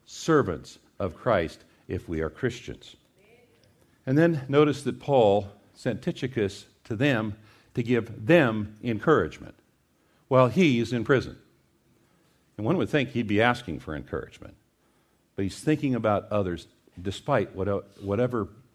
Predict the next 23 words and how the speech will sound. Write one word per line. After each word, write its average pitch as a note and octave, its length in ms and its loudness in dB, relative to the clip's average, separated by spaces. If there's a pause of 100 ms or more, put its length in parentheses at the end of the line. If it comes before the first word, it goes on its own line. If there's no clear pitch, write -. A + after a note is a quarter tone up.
circumstances F#2 880 -8 (400)
he G2+ 180 -8
may F#2 180 -2
be E2 120 -6
dealing E2+ 300 -4
with D2 180 -12
personally. C2+ 520 -12 (640)
Verse C3 220 2
nine, C3+ 300 2 (120)
"And B2+ 200 4
with G#3 220 4
him A#2+ 220 2
Onesimus, B2+ 880 2
our G#2+ 200 4
faithful B2 440 2
and G#2 80 -4
beloved G2+ 320 2
brother, B2 380 0 (580)
who A#2 160 -2
is G#2+ 120 -2
one A2 180 -2
of C3 180 0
you. D2+ 200 -6